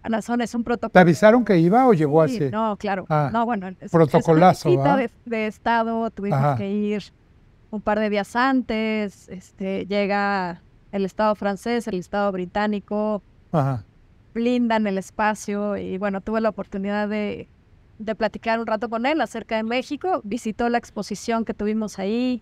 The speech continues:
Speaker 2: Ujú.
Speaker 1: hizo luego un par de talleres y, bueno, me contó que quería mucho a México, <laughs> que había estado por acá, que tenía, est-, bueno, me dijo, "I have s-, fun stories about Mexico." Yo, "Ay, cuéntamelas", me dijo,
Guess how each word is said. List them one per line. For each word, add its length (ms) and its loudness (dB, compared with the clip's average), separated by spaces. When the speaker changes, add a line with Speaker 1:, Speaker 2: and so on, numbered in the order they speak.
Speaker 2:
Ujú. 300 -6
Speaker 1:
hizo 200 -6
luego 200 0
un 80 -6
par 200 2
de 80 -2
talleres 680 -4
y, 100 -8
bueno, 260 -12
me 80 -10
contó 300 -4
que 120 -6
quería 240 0
mucho 240 -4
a 40 -2
México, 480 -4
<laughs> 920 -14
que 80 -2
había 140 2
estado 300 -2
por 140 -4
acá, 220 -2
que 80 -4
tenía, 380 -4
est-, 280 -10
bueno, 240 -2
me 80 -4
dijo, 220 -4
"I 100 -2
have 180 0
s-, 160 -20
fun 260 0
stories 520 -2
about 260 -6
Mexico." 480 -6
Yo, 140 0
"Ay, 120 0
cuéntamelas", 640 0
me 80 -6
dijo, 160 -10